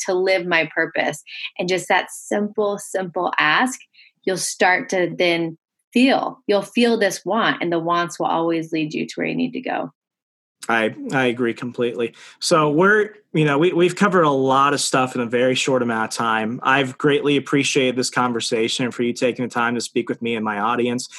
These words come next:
Speaker 2: If people want to go ahead and check out your website, see a lot of the awesome things that you're doing out there, how can they do so?
Speaker 1: Um,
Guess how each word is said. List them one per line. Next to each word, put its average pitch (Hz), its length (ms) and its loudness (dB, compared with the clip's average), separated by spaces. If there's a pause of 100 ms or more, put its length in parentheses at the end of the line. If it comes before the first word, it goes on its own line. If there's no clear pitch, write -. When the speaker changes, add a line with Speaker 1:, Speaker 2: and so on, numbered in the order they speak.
(200)
Speaker 2:
If 165 140 -2
people 180 260 2
want 190 140 2
to 170 60 2
go 160 180 4
ahead 151 340 2
and 139 300 0
check 151 180 0
out 151 160 2
your 139 140 2
website, 135 540 2
see 156 160 2
a 151 80 4
lot 139 260 2
of 131 80 -2
the 123 120 4
awesome 131 420 0
things 135 260 0
that 127 160 -2
you're 123 120 0
doing 123 340 0
out 110 180 -4
there, 117 160 -2
how 120 140 0
can 135 180 -4
they 123 120 0
do 113 180 -4
so? - 320 -8 (1000)
Speaker 1:
Um, - 200 -4